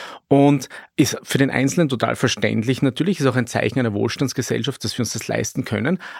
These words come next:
aber für uns als Gesamtgesellschaft einfach immer problematischer, weil wir dadurch dann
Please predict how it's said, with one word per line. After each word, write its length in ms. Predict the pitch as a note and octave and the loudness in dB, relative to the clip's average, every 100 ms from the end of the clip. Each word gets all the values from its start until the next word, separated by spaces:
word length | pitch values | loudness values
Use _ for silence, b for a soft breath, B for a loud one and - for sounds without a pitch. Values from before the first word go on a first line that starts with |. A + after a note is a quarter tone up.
| - | -8
aber 440 | - A#1 - F3 - | -2 0 2 2 0
für 220 | - C3 | -2 2
uns 280 | C#3 E3 - | 4 2 2
als 200 | - - | -2 0
Gesamtgesellschaft 920 | A#2 - G2+ - C#3 A#2+ A#2+ D3+ - | -2 0 -2 -2 0 0 0 -2 0
einfach 340 | A2+ A2 D3+ | 0 0 -2
immer 360 | - C3 C#3+ D#3 B B B | 2 2 4 0 B B B
problematischer, 960 | - A#2+ C3 A2 F#2+ - C3+ - D#3 F3+ | 0 4 4 2 0 2 2 4 4 4
weil 500 | A2+ G#2+ G#2+ B2+ F3 B B - | 0 0 2 2 2 B B 0
wir 180 | B2 | 2
dadurch 460 | C3+ - G2+ C3+ D3+ | 2 0 2 2 2
dann 320 | - C#3+ D3+ | 2 2 0